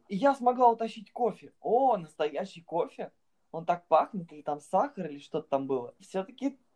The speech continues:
там не было неравенства. Хотя там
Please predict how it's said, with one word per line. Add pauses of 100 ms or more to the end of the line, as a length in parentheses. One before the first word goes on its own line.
(160)
там
не
было
неравенства. (320)
Хотя (120)
там